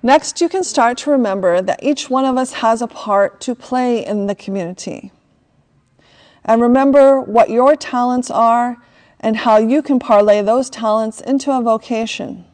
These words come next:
how you can help others with them and ultimately your whole community.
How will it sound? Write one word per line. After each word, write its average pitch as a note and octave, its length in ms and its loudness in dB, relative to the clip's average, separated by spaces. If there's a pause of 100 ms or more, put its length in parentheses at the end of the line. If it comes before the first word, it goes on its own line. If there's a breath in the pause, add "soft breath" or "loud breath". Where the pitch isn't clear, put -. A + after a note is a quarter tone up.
(1040 soft breath)
how A3+ 160 4
you A#3 180 2
can A3 140 -2
help B3+ 320 0
others B3+ 680 0 (480 soft breath)
with C4+ 320 2
them D4 300 2 (160)
and A3 260 0
ultimately G3+ 880 -2
your G#3 340 2
whole G3+ 340 0
community. G#3 920 -6